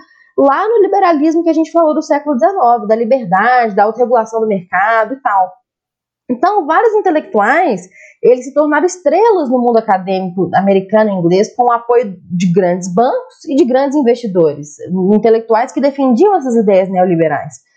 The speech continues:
E aí, nesse processo, o Estado agiu pra poder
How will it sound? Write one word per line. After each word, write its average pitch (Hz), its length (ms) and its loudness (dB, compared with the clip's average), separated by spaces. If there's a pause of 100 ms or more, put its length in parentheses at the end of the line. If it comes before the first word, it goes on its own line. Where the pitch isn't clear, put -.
(360)
E 277 60 2
aí, 330 100 2
nesse 403 260 0
processo, 320 560 0
o - 20 0
Estado 330 340 -2
agiu 320 360 0
pra 330 160 0
poder 311 680 0